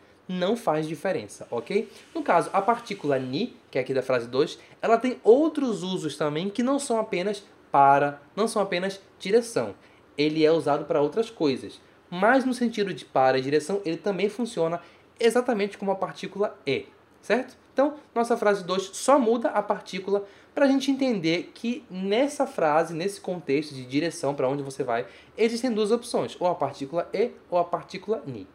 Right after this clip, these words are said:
E no caso do ni, não tem nenhuma diferencinha na pronúncia, na escrita, não, é ni mesmo, é escrito ni, é tudo normal. É só lá no e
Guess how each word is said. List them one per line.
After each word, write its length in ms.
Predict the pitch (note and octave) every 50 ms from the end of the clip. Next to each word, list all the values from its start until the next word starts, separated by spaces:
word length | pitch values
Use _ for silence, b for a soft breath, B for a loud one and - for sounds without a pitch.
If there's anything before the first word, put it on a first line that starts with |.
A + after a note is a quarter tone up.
| B B B B B B
E 60 | A#3+
no 100 | C4+ -
caso 260 | - G#3 G3 E3 D#3+
do 80 | D3 D3
ni, 360 | D3+ D3 D#3+ F#3+ G3+ G3+ B B B B B -
não 100 | G#3+ A#3
tem 160 | A#3 A3+ A3
nenhuma 560 | G3+ G3 G3+ A#3 B3+ B3+ A#3+ A3 G3 F3+ D3
diferencinha 800 | C#3+ D3 E3 - - E3 E3 E3 E3 D#3+ - F3 E3+ E3+ E3+ E3
na 100 | D#3+ D3+
pronúncia, 560 | D#3 D#3+ D3 C#3+ C#3 D3 E3+ F#3+ F#3+ - E3
na 80 | D3
escrita, 380 | C#3 - - D3+ C#3+ D3 G3 -
não, 220 | C#3+ C#3 A#2 G#2+ -
é 100 | - C3+
ni 280 | C3+ C3 C3 D#3 F#3+ G#3
mesmo, 520 | E3+ C3 B2+ D3 E3+ F#3 G3 G3 G#3 G#3 B B B B B
é 100 | C#3 C#3
escrito 380 | C3+ - - D3+ C#3 - C3+
ni, 300 | B2 B2 B2 C#3 E3 D#3+ -
é 100 | C#3 B2+
tudo 220 | C3+ - C3 C#3+
normal. 380 | G3 A#3 A#3+ F3 A2 G2+ - -
É 80 | C#3 C#3
só 160 | - - A3
lá 100 | B3+ B3
no 160 | A#3+ A#3 - - -
e 180 | D#3 E3 F#3+